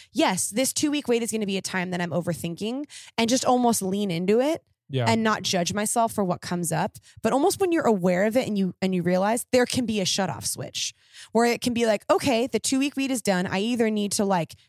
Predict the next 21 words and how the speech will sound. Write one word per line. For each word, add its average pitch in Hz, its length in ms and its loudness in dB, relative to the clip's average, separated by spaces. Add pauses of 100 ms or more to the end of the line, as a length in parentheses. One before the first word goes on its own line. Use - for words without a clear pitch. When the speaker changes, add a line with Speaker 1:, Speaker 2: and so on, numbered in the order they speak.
(140)
Speaker 1:
grieve, 254 640 0 (540)
or 226 260 4
I 214 220 2
need 202 260 -2
to, 202 140 0
like, 170 300 0 (360)
move 180 180 2
on 160 180 0
to 165 40 0
something 175 320 -2
else," 302 380 2
or 202 280 6
whatever 202 520 2
it 190 100 0
is, 170 460 0
or 202 100 2
maybe 190 280 2
it 147 100 -2
even 160 240 -2
worked 151 240 -4
out. 269 340 2